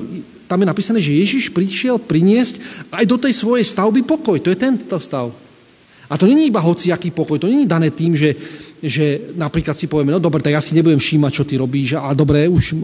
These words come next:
ma to otravuje strašne, ale ja ťa budem ignorovať.“ To není ten pokoj. Pokoj znamená to, to je ten Ježiš spiaci na búrke, uprostred, uprostred búrky Ježiš spiaci na lodi, ktorý tam leží, spí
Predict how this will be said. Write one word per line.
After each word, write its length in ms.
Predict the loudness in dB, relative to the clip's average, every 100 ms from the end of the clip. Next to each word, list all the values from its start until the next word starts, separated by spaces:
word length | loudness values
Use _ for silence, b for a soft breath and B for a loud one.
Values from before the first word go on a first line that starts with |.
| -4
ma 160 | -6
to 160 | -2 -2
otravuje 400 | 0 0 0 0
strašne, 400 | -2 -4 -4 -4
ale 160 | -4
ja 80 | -4
ťa 40 | -4
budem 160 | -4 -4
ignorovať.“ 320 | -4 -4 -4
To 140 | -2
není 100 | -2
ten 160 | -2 -4
pokoj. 320 | -4 -4 -6 -6 -14 -20 -20 -20 -20 _ -20 -20 -20 _ _ -20 -20 _ _ _ -20 -4
Pokoj 320 | 2 2 4 2
znamená 480 | 2 2 0 0
to, 240 | -2 -2 -4 -8 -10 -6 -6 -8 -12 -2
to 40 |
je 100 | -2 0
ten 120 | -2
Ježiš 440 | 0 0 -2 -2
spiaci 320 | -2 -2 0
na 160 | 0 2
búrke, 320 | 2 0 2
uprostred, 480 | 2 2 -2 -2 -4 B B B
uprostred 400 | -2 0 2 2
búrky 440 | 4 4 4 2 2
Ježiš 280 | 2 0
spiaci 360 | 0 -2 -2 -2
na 120 | 0
lodi, 320 | 0 0 -4 -10 -18 -20 -20 -20 -20 _ _ -4
ktorý 200 | 0 2
tam 160 | 2
leží, 400 | 2 2 2 2
spí 560 | 2 -2 -2 0 2 0